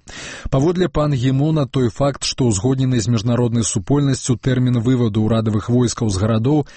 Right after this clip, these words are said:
дзясятага красавіка яшчэ не настаў, не можа з'яўляцца падставай для таго, каб чыніць гвалт. Тамтэйшыя актывісты паведамляюць, што ў суботу ў сутыкненнях паміж войскамі і прыхільнікамі апазіцыі ў Сырыі загінулі прынамсі сорак тры чалавекі.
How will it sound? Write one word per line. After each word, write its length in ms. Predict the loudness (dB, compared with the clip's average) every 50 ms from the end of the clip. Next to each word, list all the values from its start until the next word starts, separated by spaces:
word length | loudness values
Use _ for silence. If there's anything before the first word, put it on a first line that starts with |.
| -14 -6 -2
дзясятага 640 | 0 0 0 0 0 0 0 0 0 0 -2 -2 -2 -4 -6
красавіка 640 | -2 -2 -2 0 0 0 0 0 2 2 0 2 2 0
яшчэ 240 | -2 -2 -2 0 0
не 160 | 2 2 2
настаў, 480 | 2 0 -2 -2 -2 0 0 2 2 0 -2 -6 -18 -18 -8 -2
не 160 | 0 0 2
можа 320 | 2 2 0 0 0 0 0
з'яўляцца 480 | 2 2 2 2 2 0 0 -2 -4
падставай 560 | -2 -2 -2 -4 -2 -2 0 0 2 0 0
для 80 | 0 0
таго, 320 | 0 0 0 2 2 2
каб 240 | 0 0 -2 -4 -4
чыніць 400 | -2 0 2 2 2 2 0 0
гвалт. 480 | -2 0 0 2 2 2 0 0 -4 -10 -20 -16 -16 -16 -14 -14 -14 -14 -12 -6 -2
Тамтэйшыя 480 | 0 0 2 2 0 0 0 0 -2 -2
актывісты 480 | -2 0 0 2 0 0 0 -2 -2
паведамляюць, 560 | 0 0 0 2 2 2 2 2 2 0 0
што 240 | -2 -6 -2 0 0
ў 80 | 0 0
суботу 400 | 0 0 2 2 2 2 2 0
ў 80 | 0
сутыкненнях 640 | 0 0 0 -2 -2 0 0 0 2 2 0 -2 0
паміж 320 | 0 0 0 2 2 2 2
войскамі 400 | 2 2 0 0 0 2 2 2
і 80 | 2
прыхільнікамі 720 | 0 -2 -2 0 2 2 2 2 2 0 0 0 2 0 0
апазіцыі 560 | 0 0 0 2 2 0 0 0 0 0 0
ў 80 | 0
Сырыі 360 | 0 0 0 0 2 2 2 2
загінулі 560 | 2 0 0 0 0 0 0 2 2 0 0
прынамсі 560 | 0 0 0 2 2 2 0 0 0 0 0 -2 -2 -6 -18 -10
сорак 480 | -10 -6 -2 0 2 2 2 0 -2 -2
тры 240 | -4 -4 -2 -2 -2
чалавекі. 720 | -2 -2 0 0 2 2 2 0 0 0 -2 -2 -2 -2